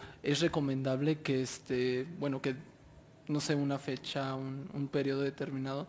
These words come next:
Eh, porque yo, bueno, recomendaría, eh,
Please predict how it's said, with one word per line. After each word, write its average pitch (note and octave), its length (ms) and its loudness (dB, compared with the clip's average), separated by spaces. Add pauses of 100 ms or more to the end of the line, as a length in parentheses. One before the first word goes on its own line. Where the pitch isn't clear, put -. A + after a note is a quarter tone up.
(600)
Eh, C3+ 240 2
porque C#3+ 300 0
yo, D3 480 0 (160)
bueno, D3+ 240 4
recomendaría, C#3 1080 0
eh, C#3+ 120 -6